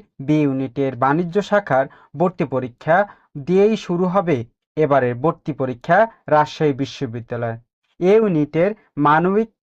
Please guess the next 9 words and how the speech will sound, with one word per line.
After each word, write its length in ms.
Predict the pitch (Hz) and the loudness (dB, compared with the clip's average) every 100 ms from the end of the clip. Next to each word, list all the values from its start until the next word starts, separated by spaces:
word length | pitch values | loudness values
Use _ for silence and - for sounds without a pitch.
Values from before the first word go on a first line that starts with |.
| _ | _
শাখার 500 | - 165 151 160 160 160 _ _ _ | 0 0 2 4 4 2 _ _ _
পরীক্ষা 420 | 165 175 202 - 190 | 0 2 0 -2 0
হবে 220 | 143 135 185 - 175 | 0 0 -2 -2 0
উনিশে 380 | 156 143 - 120 113 | 0 0 -2 -6 -8
এপ্রিল 300 | - 147 208 - | -6 -4 -4 -2
এবং 220 | 175 175 123 120 _ - | -2 0 -2 -8 _ -20
সি 180 | - 208 220 175 | -6 -2 0 2
ইউনিটের 460 | 147 143 165 185 226 _ - 139 | 0 0 0 0 0 _ -16 -2
বিজ্ঞান 440 | 175 165 165 214 | -2 0 0 2